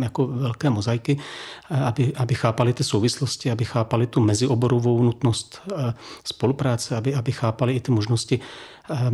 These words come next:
například radioterapie, k té se skutečně dostanou až v páťáku. Takže o té, o té moc studenti nevědí, že,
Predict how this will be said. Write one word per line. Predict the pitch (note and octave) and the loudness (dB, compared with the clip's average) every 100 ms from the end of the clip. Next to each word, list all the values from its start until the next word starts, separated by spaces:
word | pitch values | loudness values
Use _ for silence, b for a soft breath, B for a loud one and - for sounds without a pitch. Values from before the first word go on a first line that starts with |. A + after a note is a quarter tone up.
| - | 0
například | - - C#3+ | -2 0 2
radioterapie, | A#2 A2+ A#2 A#2+ A2+ B2+ | 2 2 2 0 2 0
k | - | 2
té | A#2 | 0
se | - | 0
skutečně | C#3 C3+ C3 A#2+ | -2 0 2 2
dostanou | - B2 | 2 2
až | B2 - | 2 0
v | |
páťáku. | G#2 G2+ G#2+ A2+ B2+ C#3 B B B - | -2 0 -2 0 -4 -6 B B B -14
Takže | - A#2+ | -6 -4
o | A#2 | -2
té, | - B2+ | 0 2
o | B2 | 2
té | B2+ | 4
moc | A#2+ - | 4 2
studenti | - A#2 A2+ | 2 2 4
nevědí, | B2 G2+ G#2+ A#2 | 4 2 0 -2
že, | A#2 | -2